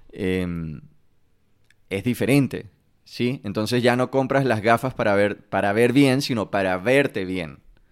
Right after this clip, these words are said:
Es lo mismo, pero estamos tocando emociones diferentes. Entonces puedes apelar a las emociones como una estrategia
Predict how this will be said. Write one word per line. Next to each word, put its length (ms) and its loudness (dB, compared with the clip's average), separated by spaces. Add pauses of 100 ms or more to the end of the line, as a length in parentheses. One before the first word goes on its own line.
(1600)
Es 180 2
lo 100 8
mismo, 320 2
pero 400 0
estamos 540 -4
tocando 600 -4
emociones 760 -6
diferentes. 520 -10
Entonces 340 -6
puedes 300 -2
apelar 420 0
a 60 2
las 140 0
emociones 460 -4
como 240 -6
una 140 -4
estrategia 760 -6